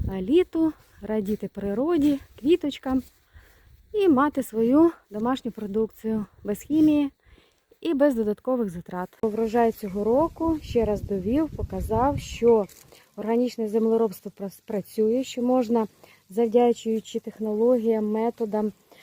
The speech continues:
е, таким підходам, як я роблю, виростити доволі гарний врожай. От такий врожай у мене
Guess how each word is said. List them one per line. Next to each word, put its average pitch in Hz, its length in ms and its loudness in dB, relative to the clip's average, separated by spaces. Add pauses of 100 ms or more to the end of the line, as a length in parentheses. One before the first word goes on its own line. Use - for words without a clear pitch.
(280)
е, 208 460 -2 (580)
таким 233 320 -2
підходам, 220 580 0
як 214 220 -4
я 214 160 0
роблю, 208 500 -2 (580)
виростити 240 560 -2
доволі 220 420 2
гарний 233 460 0
врожай. 180 640 -6 (100)
От 277 220 -8 (920)
такий 240 360 -4
врожай 233 500 2
у 240 40 0
мене 233 400 0